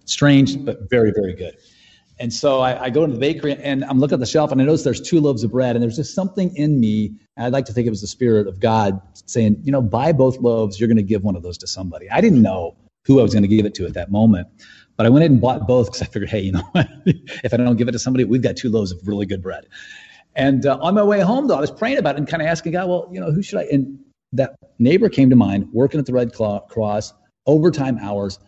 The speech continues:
Why don't I just walk over there and say, "You know what? My wife told me you're working a lot of hours. I just wanna say thank you for your service, you know, helping out our city via the Red Cross with these vaccinations. I was at the bakery. I thought of you. I want you to have this loaf of bread. Hope you like it as much as I do."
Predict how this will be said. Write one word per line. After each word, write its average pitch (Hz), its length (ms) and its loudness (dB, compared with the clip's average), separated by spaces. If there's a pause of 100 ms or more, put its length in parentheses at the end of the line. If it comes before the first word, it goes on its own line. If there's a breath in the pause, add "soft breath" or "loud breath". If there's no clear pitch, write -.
(400)
Why 117 120 -8
don't 170 80 -2
I 190 40 2
just 147 140 -2
walk 107 320 2
over 107 180 2
there 92 260 -2
and 92 120 -8
say, 104 140 -4
"You 123 120 4
know 147 140 4
what? 139 220 2
My 104 120 -4
wife 196 240 -2
told 139 160 -2
me 127 80 4
you're 110 100 2
working 107 220 -4
a 90 40 -6
lot 117 200 -2
of 123 100 -4
hours. 120 260 -2
I 117 40 -4
just - 100 -10
wanna 139 80 -8
say 98 160 -8
thank 117 400 0
you 120 80 0
for - 140 -8
your 95 100 -4
service, 95 560 -6 (680 soft breath)
you 131 200 -2
know, 85 100 -6
helping 139 300 2
out 113 120 4
our 98 100 2
city 104 540 -2 (140)
via 131 220 4
the 127 80 4
Red 107 220 0
Cross 98 440 -6
with 160 160 0
these 113 160 -2
vaccinations. 110 600 -4
I 101 60 -4
was 101 100 -2
at 131 120 0
the 110 80 -4
bakery. 110 500 0
I 98 80 -2
thought 113 240 0
of 101 80 -2
you. 104 140 0
I 95 40 -8 (380 soft breath)
want 127 180 2
you 127 40 2
to 107 60 2
have 104 100 0
this 98 160 -4
loaf 107 140 -2
of 90 100 -4
bread. 101 160 0
Hope 107 180 2
you 98 160 2 (260)
like 98 200 -2
it 101 60 -4
as 90 80 -4
much 90 180 -2
as 85 80 -8
I 85 160 -8
do." 78 200 -12